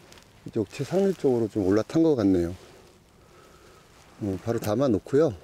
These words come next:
다시 낚시 진행하겠습니다. 예, 제가 지금 외부 기온이 워낙 한여름처럼 높아졌었고 이게 뭐 오늘 바로 그런 게 아니고 며칠째 이렇게 수온 상승이 됐고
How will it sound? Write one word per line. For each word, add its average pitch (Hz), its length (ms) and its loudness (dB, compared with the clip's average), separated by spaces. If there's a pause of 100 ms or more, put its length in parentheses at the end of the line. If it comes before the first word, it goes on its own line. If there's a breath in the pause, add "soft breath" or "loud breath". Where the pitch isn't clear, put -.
(160)
다시 92 480 -6
낚시 - 220 -6
진행하겠습니다. 107 800 -2 (1700 loud breath)
예, 139 120 4
제가 156 640 2
지금 123 220 -2
외부 135 200 2
기온이 151 400 2
워낙 117 480 2 (100)
한여름처럼 151 520 0
높아졌었고 101 1160 0 (1200 soft breath)
이게 113 220 0
뭐 104 340 0
오늘 113 340 0 (140)
바로 120 240 0
그런 123 220 0
게 120 100 2
아니고 101 220 2
며칠째 123 520 0
이렇게 95 460 0
수온 131 260 -4
상승이 147 360 0
됐고 139 600 -2